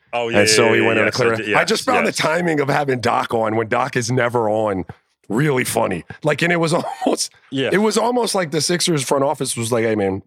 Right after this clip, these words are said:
Speaker 2: we need you to get up there.
Speaker 1: Hey, let's walk that back,
Speaker 2: We
Speaker 1: bro.
Speaker 2: need you to get up there right now. Try to get this shit back in." Like,
Speaker 1: Can I, can I tell you another thing? It's funny, like, uh, like, now that I'm,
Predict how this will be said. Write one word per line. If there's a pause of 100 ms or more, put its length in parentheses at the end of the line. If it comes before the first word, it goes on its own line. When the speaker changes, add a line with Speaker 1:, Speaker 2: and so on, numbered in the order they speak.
Speaker 2:
we
need
you
to
get
up
there. (180)
Speaker 1:
Hey,
let's
walk
that
back,
Speaker 2:
We
Speaker 1:
bro.
Speaker 2:
need
you
to
get
up
there
right
now. (480)
Try
to
get
this
shit
back
in." (420)
Like,
Speaker 1:
Can
I,
can
I
tell
you
another
thing? (160)
It's
funny,
like, (220)
uh, (420)
like,
now
that
I'm,